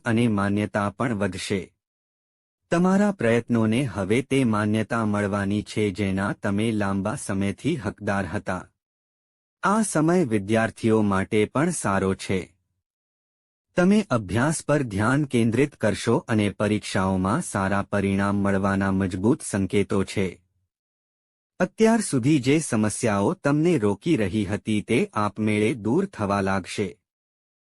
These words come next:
તમે ગમે તેટલી મહેનત કરો,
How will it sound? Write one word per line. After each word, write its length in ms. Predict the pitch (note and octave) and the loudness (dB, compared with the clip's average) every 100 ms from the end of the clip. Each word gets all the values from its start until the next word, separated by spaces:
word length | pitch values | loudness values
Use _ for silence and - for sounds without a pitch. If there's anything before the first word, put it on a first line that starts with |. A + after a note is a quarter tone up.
| _ _ _ | _ _ _
તમે 280 | F3+ F#3+ G#3+ | 0 2 2
ગમે 360 | B2 A#2 D3+ E3+ | 2 2 2 2
તેટલી 440 | B2 A2+ A#2+ C#3 | 0 -2 0 2
મહેનત 480 | A#2+ F#2 G#2+ A2 - | 2 0 0 0 -4
કરો, 460 | - G2+ G2 E3 | -2 0 2 -2